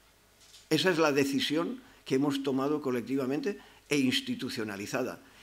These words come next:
Y el que no hace eso se queda fuera, se puede, fuera del circuito científico, porque consideran que está fuera. ¿Eso es acertado o no? A nosotros nos parece que eso es así, ya lo veremos, porque eso no está nada claro. Es otro ejemplo más para que vean que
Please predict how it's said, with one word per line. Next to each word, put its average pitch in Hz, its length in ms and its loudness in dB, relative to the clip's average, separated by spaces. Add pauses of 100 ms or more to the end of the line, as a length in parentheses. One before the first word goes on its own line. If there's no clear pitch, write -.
Y 143 120 4
el 139 100 2
que 139 100 2
no 190 160 4
hace 175 300 2
eso 190 340 -2
se 98 140 -10
queda 175 200 0
fuera, - 360 0 (480)
se 127 140 -2
puede, 214 280 0 (160)
fuera 214 240 2
del 175 160 6
circuito 151 520 2
científico, 143 540 2
porque 123 260 2
consideran 135 420 -2
que 160 80 -2
está 147 180 -2
fuera. 135 340 2 (560)
¿Eso 185 220 4
es 233 120 2
acertado 165 600 6
o 143 80 8
no? 135 220 4 (240)
A - 80 0
nosotros 208 240 6
nos 233 60 -2
parece 185 320 4
que 180 100 6
eso 175 160 4
es 147 80 2
así, 143 400 0 (280)
ya 120 180 -2
lo 202 100 6
veremos, 151 580 2 (640)
porque 110 340 -4
eso 170 420 0
no 131 180 6
está 139 220 2
nada 117 260 2
claro. 151 320 0 (400)
Es 156 80 -6
otro 190 220 4
ejemplo 170 340 2
más 175 160 2
para 156 160 2
que 143 80 2
vean 180 220 0
que - 360 -2